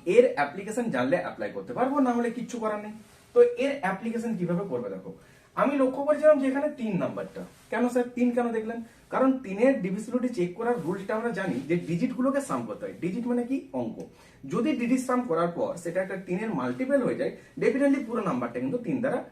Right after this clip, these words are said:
ডিভিজিবল হয়। এবার আমি দেখছি এখানে আবার একটা রয়েছে দুই। এই ওপরের নাম্বারগুলো কেন টার্গেট করছি? কারণ যখন মাল্টিপল হবে, কিছু একটা কাটাকাটি হয়ে, তখন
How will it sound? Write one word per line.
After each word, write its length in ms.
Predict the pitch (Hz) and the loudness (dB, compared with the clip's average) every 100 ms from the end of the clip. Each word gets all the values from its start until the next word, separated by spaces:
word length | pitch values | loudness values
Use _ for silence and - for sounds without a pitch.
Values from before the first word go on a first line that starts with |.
| - | -8
ডিভিজিবল 380 | 185 214 170 107 | -6 -4 -4 -4
হয়। 180 | 92 87 - - - - | -6 -10 -14 -20 -20 -6
এবার 200 | 247 302 - | 6 8 8
আমি 240 | 165 190 269 | 4 0 0
দেখছি 300 | 277 - 285 | -2 -6 -6
এখানে 180 | 262 269 | -2 0
আবার 160 | 277 | 0
একটা 180 | 262 277 | -2 -4
রয়েছে 240 | 277 294 | -6 -6
দুই। 300 | 277 262 - - - - - - - | -6 -6 -6 -8 -16 -20 -20 -20 -6
এই 220 | 262 269 170 | -4 -2 -4
ওপরের 340 | 185 262 277 | 0 6 6
নাম্বারগুলো 440 | 285 277 277 277 | 6 4 2 2
কেন 180 | 277 277 | 2 2
টার্গেট 280 | 269 254 277 | 2 0 -2
করছি? 380 | 269 - 269 - - - | -6 -6 -6 -8 -12 -10
কারণ 220 | - 247 | -2 0
যখন 220 | 254 277 269 | 0 0 0
মাল্টিপল 500 | 131 - 262 294 262 | 0 0 -2 0 0
হবে, 320 | - - - | 0 -2 -6
কিছু 180 | - 202 | -4 -2
একটা 140 | 233 226 | -2 -2
কাটাকাটি 480 | 170 175 - 165 | -2 -2 0 -2
হয়ে, 200 | - - | -2 -6
তখন 280 | - 190 226 | -6 -6 -6